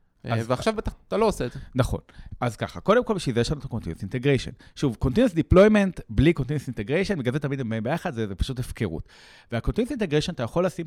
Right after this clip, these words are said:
Speaker 2: Penetration Testing אוטומטי. אז נכון, זה לא טוב כמו Penetration Testing, אה, אה, אמיתי, אנושי, אה, אבל אתה, אתה שם כל מיני דברים. למשל, יש לי ב-Static Code Analysis, אם כבר מדברים, אז קודם כל יש Static Code Analysis ספציפיים לאבטחה.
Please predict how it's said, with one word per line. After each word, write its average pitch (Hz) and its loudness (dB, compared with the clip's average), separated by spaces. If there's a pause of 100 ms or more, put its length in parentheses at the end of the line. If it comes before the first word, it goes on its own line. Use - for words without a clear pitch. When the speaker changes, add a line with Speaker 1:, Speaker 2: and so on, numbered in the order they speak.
Speaker 2:
Penetration 151 0
Testing 117 -6
אוטומטי. 147 2 (320)
אז 117 -4
נכון, 110 -2 (320)
זה 95 -8
לא 120 -6
טוב 123 -6
כמו 107 -10
Penetration 104 -6
Testing, 101 -8
אה, 87 -8 (340)
אה, 87 -8
אמיתי, 95 0
אנושי, 98 -6 (640)
אה, 110 -4
אבל 139 2
אתה, 143 -4
אתה 120 -4 (160)
שם 139 -4
כל 127 -4
מיני 123 -2
דברים. 151 -4
למשל, 131 -2
יש 131 -6
לי 151 -8
ב-Static 120 -10
Code 123 -2
Analysis, 123 2
אם 107 -14
כבר 107 -14
מדברים, 170 -2 (300)
אז 107 -12
קודם 165 -4
כל 160 0
יש - -6
Static - -6
Code 127 -4
Analysis 127 -2
ספציפיים 143 -2
לאבטחה. 101 -2